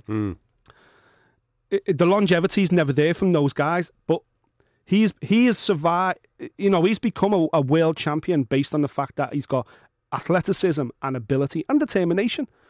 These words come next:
Speaker 2: But in that moment when it's about biting on your gum shield, when psychologically you need to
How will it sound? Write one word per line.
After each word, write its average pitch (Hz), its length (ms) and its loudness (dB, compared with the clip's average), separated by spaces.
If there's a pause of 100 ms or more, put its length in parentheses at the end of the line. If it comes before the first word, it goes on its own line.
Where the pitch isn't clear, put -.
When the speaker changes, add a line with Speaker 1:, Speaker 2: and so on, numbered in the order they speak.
(540)
Speaker 2:
But 226 220 2 (480)
in 185 140 2
that 220 140 0
moment 160 520 2 (100)
when 147 100 0
it's 135 100 -2
about 139 240 -2
biting 160 240 0
on 170 100 2
your 170 60 2
gum 147 220 0
shield, 143 420 0
when 131 120 -2
psychologically 160 880 0
you 143 120 2
need 139 160 2
to - 80 -12